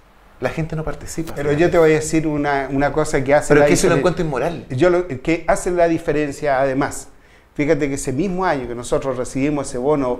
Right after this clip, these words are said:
Speaker 2: bastante encachado, fue hace tres años atrás,
Speaker 1: Tres años atrás,
Speaker 2: por
Speaker 1: tienes
Speaker 2: esta
Speaker 1: razón.
Speaker 2: misma negociación que se hizo a nivel nacional, ese mismo año, un mes antes o quince días antes, los mineros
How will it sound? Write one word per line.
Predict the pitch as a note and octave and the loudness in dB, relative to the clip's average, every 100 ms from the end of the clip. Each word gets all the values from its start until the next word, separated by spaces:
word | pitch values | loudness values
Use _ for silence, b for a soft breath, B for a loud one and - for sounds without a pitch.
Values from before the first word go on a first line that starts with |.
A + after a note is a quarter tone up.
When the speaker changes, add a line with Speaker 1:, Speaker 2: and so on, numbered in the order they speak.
| A#2 | -4
Speaker 2:
bastante | A2+ A2 D3 D#3+ | -6 0 0 0
encachado, | G3 F#3 - D3 B2 | -4 -6 -2 -2 -2
fue | - C3 | 0 2
hace | B2+ - B2 - B B | 2 0 -8 -10 B B
tres | D3+ E3+ | 4 6
años | F#3+ G3 G3 | 6 6 4
atrás, | F#3+ G3+ C#3 | 6 6 6
Speaker 1:
Tres | C3 C3+ | 4 -2
años | B2 G#2+ | -4 -8
atrás, | F#2+ - | -10 -2
Speaker 2:
por | C#3 | 2
Speaker 1:
tienes | D3+ | 2
Speaker 2:
esta | - | 4
Speaker 1:
razón. | D3+ G3+ | 4 4
Speaker 2:
misma | A3+ | 4
negociación | A3 G#3+ G#3+ A3 G3+ - F#3 | 2 2 0 -2 -4 -2 -2
que | - | -4
se | C#3+ C#3+ | -4 -2
hizo | D3+ D3+ | -2 -2
a | D3 | 0
nivel | D3+ D#3 | 2 0
nacional, | E3 D#3+ F3+ G#3+ C#4+ - - - B B B B B - | 0 -2 0 2 0 -6 -18 -20 B B B B B 2
ese | F3 - | 2 4
mismo | G3 A3+ G3 G3 | 2 4 4 4
año, | D3 A2+ - - - | 2 -2 -8 -14 -2
un | F#3+ G#3 | 0 2
mes | G3+ A3 - | 0 2 2
antes | D3+ A#2+ - C2 D#2+ | 0 -4 -8 -10 -4
o | B2+ | -4
quince | - G#3 A3 G3 | -2 -2 0 0
días | G3+ G#3 - | 0 -2 0
antes, | A3 G#3+ B3+ B3+ - b b b b - | -2 -2 -4 -6 -8 b b b b 0
los | B2 A#2 | 2 4
mineros | A#2 A#2+ C#3 F#3 A#2+ C#3 - | 2 2 4 4 4 0 -2